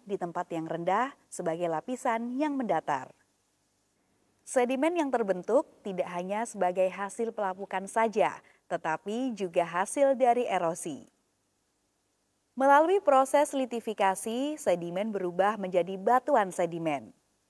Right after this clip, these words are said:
Batuan sedimen ini terkena tekanan dan panas yang tinggi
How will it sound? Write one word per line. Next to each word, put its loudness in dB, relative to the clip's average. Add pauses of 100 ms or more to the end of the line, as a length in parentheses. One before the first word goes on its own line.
(580)
Batuan 2
sedimen -2
ini -4
terkena 0
tekanan -6
dan -6
panas -4
yang -4
tinggi -6